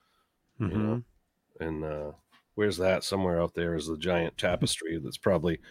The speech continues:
Speaker 1: whatever it
Speaker 2: Native Lee
Speaker 1: is,
Speaker 2: Roth.
Speaker 1: twenty feet by twenty feet. What else? Uh, I grabbed
Speaker 2: I remember that.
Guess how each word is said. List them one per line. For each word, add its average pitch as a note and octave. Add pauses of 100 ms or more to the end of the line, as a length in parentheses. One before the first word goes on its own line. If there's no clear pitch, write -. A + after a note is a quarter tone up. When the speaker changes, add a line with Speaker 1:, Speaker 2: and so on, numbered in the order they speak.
(360)
Speaker 1:
whatever G#2
it G2
Speaker 2:
Native F#2+
Lee G#2
Speaker 1:
is, G2
Speaker 2:
Roth. G#2 (340)
Speaker 1:
twenty C#3
feet C3
by G#2+
twenty A2
feet. A2 (1400)
What A2+
else? G#2
Uh, G#2+ (160)
I -
grabbed -
Speaker 2:
I C3
remember F#2+
that. E2